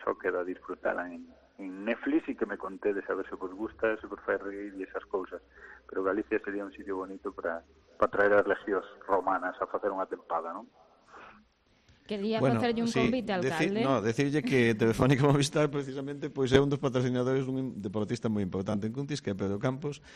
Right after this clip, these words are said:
Speaker 3: e que xa
Speaker 1: Ajá.
Speaker 3: sabemos que foi, eh, pois, en, no mundo da beba unha persoa moi importante e, e se ganou o campeonato do mundo, pois, eh, é Movistar o seu patrocinador oficial. Por eso que,
Speaker 1: Pois
Speaker 3: pois,
Speaker 1: temos
Speaker 3: podemos
Speaker 1: unha
Speaker 3: facer que veña, que veña <laughs> ás termas de Cuntis, sin problema.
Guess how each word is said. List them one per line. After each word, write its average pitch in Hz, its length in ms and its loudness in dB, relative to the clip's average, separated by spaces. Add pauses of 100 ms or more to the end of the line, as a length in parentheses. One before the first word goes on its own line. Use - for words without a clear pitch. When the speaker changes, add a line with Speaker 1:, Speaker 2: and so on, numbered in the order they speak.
(280)
Speaker 3:
e 90 400 -2
que 67 160 -8
xa - 240 -6
Speaker 1:
Ajá. 101 320 0
Speaker 3:
sabemos 98 240 -8
que - 80 -8
foi, 92 320 -2
eh, 85 640 -8
pois, 85 220 -8 (100)
en, 90 80 -2
no 98 160 0
mundo 95 240 2
da 95 80 2
beba 98 240 0
unha 98 160 -2
persoa 98 320 -4
moi 101 80 -2
importante 95 480 -8
e, 92 160 -8 (240)
e - 80 -8
se 87 160 -6
ganou 104 220 2
o - 20 0
campeonato 110 400 0
do 110 80 2
mundo, 123 240 2
pois, 104 320 -6
eh, 101 240 -6
é 120 160 -4
Movistar 127 560 -2
o 120 80 -4
seu 110 240 -4
patrocinador 101 720 -2
oficial. 92 480 -6
Por 95 160 -8
eso 104 240 -8
que, 104 240 -4 (320)
Speaker 1:
Pois 110 160 4
Speaker 3:
pois, 104 80 0
Speaker 1:
temos - 80 2 (160)
Speaker 3:
podemos 123 80 -4
Speaker 1:
unha 104 160 -2
Speaker 3:
facer 123 160 -2
que 123 80 0
veña, 120 240 -2 (320)
que 120 80 6
veña 131 240 8
<laughs> - 160 -2
ás 131 160 8
termas 117 320 6
de 107 80 2
Cuntis, 95 480 -6
sin 101 160 0
problema. 98 320 0